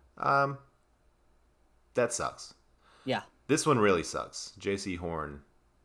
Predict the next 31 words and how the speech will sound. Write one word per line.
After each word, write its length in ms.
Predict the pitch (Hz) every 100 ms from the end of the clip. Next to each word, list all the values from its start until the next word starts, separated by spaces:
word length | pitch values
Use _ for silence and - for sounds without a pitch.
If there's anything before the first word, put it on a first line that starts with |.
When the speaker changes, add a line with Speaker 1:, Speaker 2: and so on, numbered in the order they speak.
| _ _ _ _ -
Speaker 1:
multiple 400 | 98 110 107 87
broken 380 | 95 87 87
bones 320 | 80 82 80 78
in 60 |
his 120 | 76
foot. 360 | - 71 69 - _ _ _ _ - - -
Um, 500 | 78 76 76 71 71 - _ _ _ _ _ _
just 260 | - 107 -
thinking 320 | 117 113 110
about 480 | 98 98 95 92 - _ _
when 200 | 92 87
that 160 | 87 78
happened 500 | 92 87 87 85 80
to 280 | - 87 82
Greg, 640 | 90 90 82 71 73 - _ _ -
I 60 | -
think 180 | -
it 40 | 147
was, 140 | 139
like, 140 | 143 147
Speaker 2:
Mm-hmm. 100 | -
Speaker 1:
eight 180 | 87 78
weeks 500 | 85 80 - - -
minimum 380 | 90 85 78 71
he 140 | 73 73
was 180 | 71
out. 380 | - 71 64 - - _ _ _ _ _ _ _ _
So 160 | - 104
Speaker 2:
Yeah. 140 | 101 165
Speaker 1:
again, 240 | 139 98
maybe, 420 | 98 120 147 147